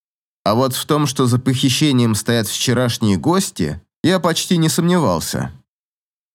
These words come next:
По крайней мере, они точно в этом замешаны. Даже если и были отправлены кем-то более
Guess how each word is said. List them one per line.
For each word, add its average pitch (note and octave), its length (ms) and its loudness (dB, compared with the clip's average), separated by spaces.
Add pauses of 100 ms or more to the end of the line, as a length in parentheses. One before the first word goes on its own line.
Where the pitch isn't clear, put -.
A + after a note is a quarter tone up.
(140)
По B2+ 100 0
крайней C#3+ 460 2
мере, F3+ 320 2
они A#2+ 180 2
точно D#3 400 0
в G2+ 60 2
этом C#3+ 260 0
замешаны. A2+ 800 0 (560)
Даже E3 400 2
если F3+ 400 2
и E3+ 80 4
были F3 300 2
отправлены D3 920 2
кем-то C3+ 420 -2
более A#2+ 640 2